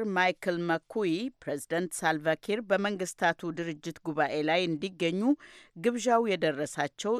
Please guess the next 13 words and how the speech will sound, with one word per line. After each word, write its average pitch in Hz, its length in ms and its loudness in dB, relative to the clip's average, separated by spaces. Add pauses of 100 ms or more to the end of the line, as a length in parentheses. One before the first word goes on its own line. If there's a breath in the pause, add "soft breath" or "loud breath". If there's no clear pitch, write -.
(140)
ዘግይቶም 185 680 0
ነው 160 240 2
ብለዋል። 156 440 2 (540 loud breath)
ፕሬዝዳንቱ 160 540 0 (260)
ጉባኤው 165 540 2
በጣም 180 480 2
ጠቃሚ 151 400 0 (120)
መሆኑን 165 440 4
ቢረዱም 226 600 0 (400 loud breath)
ብልጫ 226 320 0
የሚያገኘው 160 720 4
ግን 196 280 2
በአገሪቱ 151 520 -4